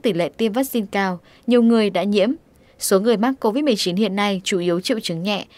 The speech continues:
nhiều người trong số đó điều trị tại nhà, không khai báo. Hiểu biết về điều trị của người dân ngày càng tăng,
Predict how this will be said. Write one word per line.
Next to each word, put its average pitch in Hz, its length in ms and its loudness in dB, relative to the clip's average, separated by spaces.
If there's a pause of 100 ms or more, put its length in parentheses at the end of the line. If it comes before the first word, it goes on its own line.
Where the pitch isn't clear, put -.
(180)
nhiều 254 160 6
người 240 220 4
trong 285 200 -4
số 214 160 -2
đó 175 220 0
điều 208 220 0
trị 180 160 -2
tại 175 180 -2
nhà, 175 300 -2 (180)
không 208 240 0
khai 190 180 -4
báo. 170 320 -2 (460)
Hiểu 190 160 2
biết 254 220 4 (120)
về 190 160 2
điều 170 200 0
trị 175 320 -4
của 190 120 0
người 170 180 -2
dân 202 300 0
ngày 170 160 -4
càng 160 200 -10
tăng, 185 260 -4